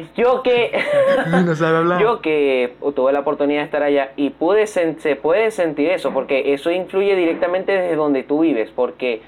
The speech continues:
Speaker 1: aquí, por lo menos, donde vivíamos, donde vivi-, donde vivo yo, donde vivíamos nosotros, las casas están pegaditas una a la otra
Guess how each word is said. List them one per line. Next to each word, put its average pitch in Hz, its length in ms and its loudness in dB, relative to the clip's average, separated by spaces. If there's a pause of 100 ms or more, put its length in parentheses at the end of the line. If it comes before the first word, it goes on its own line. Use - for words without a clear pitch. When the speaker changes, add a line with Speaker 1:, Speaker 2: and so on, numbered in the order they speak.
(460)
Speaker 1:
aquí, 190 600 -4
por 151 80 0
lo 156 80 0
menos, 127 240 -2 (100)
donde 147 340 2
vivíamos, 139 560 0
donde 139 240 0
vivi-, 127 380 -2
donde 120 260 0
vivo 131 220 2
yo, 151 160 2
donde 110 220 -2
vivíamos 113 420 0
nosotros, 135 480 -2 (480)
las 165 200 -4
casas 202 340 -2
están 180 280 -2
pegaditas 180 640 0
una 165 220 0
a - 20 2
la 160 140 2
otra 139 420 0